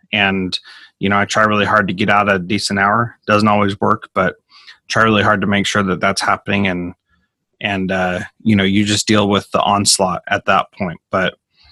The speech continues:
I don't check my email till after lunch each day, which, um,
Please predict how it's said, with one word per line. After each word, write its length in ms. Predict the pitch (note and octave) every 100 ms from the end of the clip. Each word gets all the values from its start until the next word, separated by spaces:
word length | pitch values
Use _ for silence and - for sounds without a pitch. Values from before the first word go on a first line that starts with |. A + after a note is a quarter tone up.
| _ _ -
I 60 | A2
don't 180 | A#2+
check 200 | - C3
my 120 | B2+ -
email 280 | B2 G#2+
till 240 | G2 G#2 G2+
after 240 | G2+ G#2
lunch 480 | G2 F#2+ - - -
each 240 | G#2 F#2 -
day, 300 | F#2 F2 - _ _ -
which, 360 | F#2 - - -
um, 320 | G2+ F2